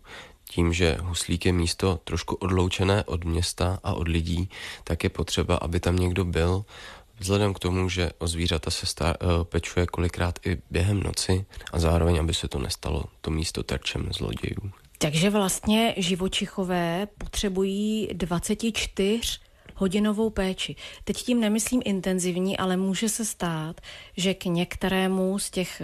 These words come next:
Speaker 2: zraněných živočichů se vstává ve dvě hodiny v noci nebo ve čtyři hodiny ráno. Je to tak?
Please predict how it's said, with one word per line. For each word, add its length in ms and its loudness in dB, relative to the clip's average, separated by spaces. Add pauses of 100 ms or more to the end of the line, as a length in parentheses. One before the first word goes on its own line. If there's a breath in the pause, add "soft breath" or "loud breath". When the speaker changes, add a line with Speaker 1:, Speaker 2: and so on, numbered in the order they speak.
(100)
Speaker 2:
zraněných 520 2
živočichů 640 -2
se 140 -2
vstává 480 0
ve 120 0
dvě 180 0
hodiny 300 2
v 80 -2
noci 380 -4
nebo 340 -6
ve 100 -6
čtyři 320 -4
hodiny 340 2
ráno. 340 0 (340 loud breath)
Je 60 0
to 140 -2
tak? 240 -4